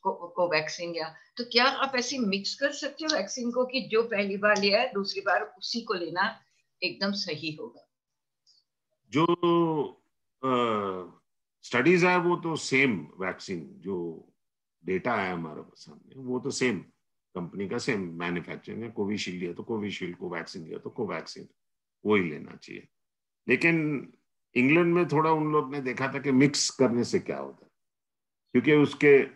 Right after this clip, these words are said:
Speaker 2: हमारा कोविशील्ड और कोवैक्सीन के तो, अ, mechanism तो same है almost। Attenuated virus यानी दबाए हुए virus को अंदर शरीर में डाल के उसके सामने हम antibodies बनाते हैं।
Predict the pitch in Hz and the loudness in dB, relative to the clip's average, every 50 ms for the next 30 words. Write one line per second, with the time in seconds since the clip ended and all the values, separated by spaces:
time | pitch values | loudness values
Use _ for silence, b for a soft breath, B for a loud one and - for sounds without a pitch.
0 | _ _ _ _ - 104 113 - - 165 - - 165 160 170 185 170 160 185 175 | _ _ _ _ 0 2 4 6 6 4 4 4 4 6 6 6 8 8 6 6
1 | 175 170 160 - 165 156 156 160 156 - - 165 160 165 151 151 147 139 151 151 | 6 4 2 2 0 2 2 2 2 2 2 2 2 2 2 2 0 2 4 6
2 | 147 139 127 - - _ _ _ _ _ _ _ _ _ _ _ - - 104 101 | 6 6 4 2 -8 _ _ _ _ _ _ _ _ _ _ _ -6 -4 -2 -2
3 | 95 92 90 87 - - - 107 107 - 147 143 151 156 135 135 156 151 151 139 | -2 -4 -6 -8 -8 -4 0 0 2 4 6 6 8 8 6 6 6 4 4 4
4 | 147 139 - - 123 120 107 87 69 - - - - - - - _ _ _ _ | 2 2 4 4 4 4 4 2 0 -4 -12 -16 -20 -20 -20 -20 _ _ _ _
5 | _ _ _ _ _ _ _ _ - - - - - _ - - 135 135 135 139 | _ _ _ _ _ _ _ _ -20 -20 -20 -20 -20 _ 2 4 6 8 8 6
6 | 135 120 131 123 113 101 98 92 92 92 90 - - 117 120 131 139 135 139 - | 6 4 2 0 0 0 2 2 2 2 0 0 -2 -2 -2 -2 -2 -4 -6 -10
7 | _ _ _ _ _ _ _ _ _ _ - 95 107 110 117 127 127 131 131 127 | _ _ _ _ _ _ _ _ _ _ 0 2 4 6 8 8 8 8 8 6
8 | 123 120 113 113 110 98 98 101 101 - - - 127 139 143 127 104 104 104 - | 6 6 4 4 2 2 2 0 0 -2 -4 -2 -2 0 0 2 2 2 2 2
9 | - 101 90 - 101 104 - - 190 165 160 - - - 156 185 170 - - - | 2 0 2 2 0 0 -2 -2 -2 -2 -4 -4 -2 0 0 0 0 0 -2 -6
10 | 120 107 104 90 92 95 107 123 117 101 113 139 185 _ _ _ _ _ - - | -4 -4 -4 -6 -4 -4 -4 -4 -4 -4 -6 -6 -8 _ _ _ _ _ -8 -4
11 | 95 85 101 95 87 80 - - - - - - 76 - - - - | -2 0 0 0 0 -2 -4 -4 -6 -6 -8 -10 -10 -10 -12 -14 -18